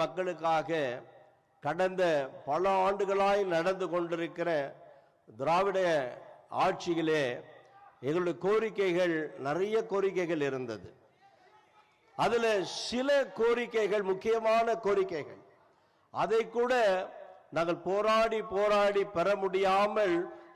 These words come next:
சோர்ந்து போய் வந்திருக்கிறோம். எங்களுக்கு ஒரு சில கோரிக்கைகள் இந்த அன்பு தளபதி விஜய் அவர்கள் மூலியமாய், புரட்சி தளபதி விஜய் மூலியமாய் அந்த கோரிக்கைகளை நிச்சயமாய் நிறைவேற்றுவார்.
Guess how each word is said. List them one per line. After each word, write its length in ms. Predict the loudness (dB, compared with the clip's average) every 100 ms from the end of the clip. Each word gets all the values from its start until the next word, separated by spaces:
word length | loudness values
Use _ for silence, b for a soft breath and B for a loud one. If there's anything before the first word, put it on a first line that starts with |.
| -6
சோர்ந்து 400 | 0 2 2 0 0
போய் 180 | 2 2
வந்திருக்கிறோம். 680 | 2 2 0 -2 -6 -6 -12 -20 b b b
எங்களுக்கு 360 | -4 0 2 2 2
ஒரு 100 | 0 -2
சில 140 | 0 0 2
கோரிக்கைகள் 640 | 0 0 0 0 2 0 0 -6 -12 B B _ -2
இந்த 180 | 0 2 4 4 2 0
அன்பு 240 | 0 2 2 2
தளபதி 500 | 2 2 2 2 4 4 2
விஜய் 320 | 0 2 2 2
அவர்கள் 320 | 2 2 0 2
மூலியமாய், 580 | 0 2 2 2 2 -2 -8 B B -10 0
புரட்சி 380 | 2 2 0 -2 2
தளபதி 400 | 2 4 4 2 2
விஜய் 260 | 4 4 4
மூலியமாய் 580 | 4 4 4 4 2 0 -4 -10 -12 -12 -10 -4 -2
அந்த 140 | 0 0 2
கோரிக்கைகளை 720 | 2 2 0 0 2 4 4 2
நிச்சயமாய் 580 | 0 2 2 4 4 2
நிறைவேற்றுவார். 840 | 2 4 2 2 0 2 0